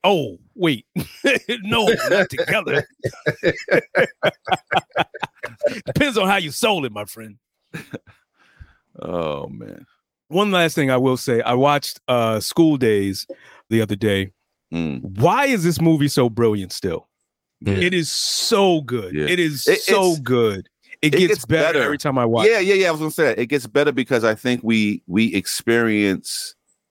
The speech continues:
Speaker 2: a facet of that movie at least once or twice a week, if not a
Speaker 3: Mm.
Speaker 2: day. You know what I mean? There's, there's always some sort of microaggression. There's always some shit.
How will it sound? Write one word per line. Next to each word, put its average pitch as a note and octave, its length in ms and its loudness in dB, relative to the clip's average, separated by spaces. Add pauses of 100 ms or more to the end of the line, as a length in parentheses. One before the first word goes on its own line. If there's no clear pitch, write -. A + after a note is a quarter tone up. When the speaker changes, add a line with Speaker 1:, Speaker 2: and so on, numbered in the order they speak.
(300)
Speaker 2:
a F#2 80 -4
facet G#2 480 -2
of F#2 120 0
that F#2 180 2
movie E2 640 0 (520)
at F2+ 160 0
least G#2+ 640 0
once F#2 340 0
or E2+ 80 0
twice E2+ 600 0
a D#2 60 0
week, C#2+ 260 -2 (500)
if F2 160 -2
not F2+ 200 2
a E2 40 0
Speaker 3:
Mm. G2+ 80 -2
Speaker 2:
day. D#2+ 320 -4
You F#2+ 120 -2
know G#2+ 40 2
what A2 40 2
I A2 40 0
mean? A2 140 2
There's, G#2 200 2
there's A2 200 0
always A#2+ 320 2
some A2+ 280 0
sort A2 240 2
of F#2+ 80 0
microaggression. G#2 840 0
There's F2+ 140 0
always A2 240 2
some A2+ 120 -4
shit. G#2+ 280 0